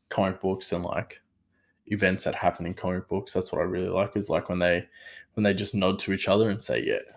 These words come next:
we acknowledge your writing. We acknowledge your writing." You know, I talk about it all the time, but that's, like, my favorite thing.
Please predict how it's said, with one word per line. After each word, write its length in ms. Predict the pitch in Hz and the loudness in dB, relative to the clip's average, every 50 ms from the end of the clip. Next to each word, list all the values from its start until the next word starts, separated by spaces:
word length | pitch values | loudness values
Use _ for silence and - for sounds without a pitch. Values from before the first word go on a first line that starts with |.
| - - | -14 -2
we 100 | - 90 | 0 0
acknowledge 460 | 78 - - 95 82 76 - - - | 0 0 0 -2 0 0 -2 -4 -2
your 100 | - 82 | 0 0
writing. 400 | 85 78 76 73 73 - - - - - | 2 4 4 4 4 2 -2 -10 -8 -6
We 80 | - | -8
acknowledge 340 | - 64 64 - - - - | -6 -6 -6 -6 -6 -6 -6
your 120 | - - | -6 -6
writing." 260 | - 113 57 58 71 78 | -4 -4 -4 -4 -4 -6
You 80 | 65 | -4
know, 80 | 65 69 | -4 -4
I 40 | - | -4
talk 220 | - - 95 90 | -2 -2 -2 -2
about 160 | _ 82 82 | _ 0 0
it 60 | 85 | 0
all 120 | 80 82 78 | 0 -2 -2
the 80 | 76 | -4
time, 200 | - - 87 85 | -2 -2 -2 0
but 60 | 85 87 | 0 -4
that's, 180 | 92 - - | -6 -4 -2
like, 180 | - - - - | -4 -4 -2 -4
my 60 | 85 | -8
favorite 360 | - - 87 90 82 76 - - | -2 2 2 2 2 0 -4 -4
thing. 180 | 92 92 92 | -4 -4 -4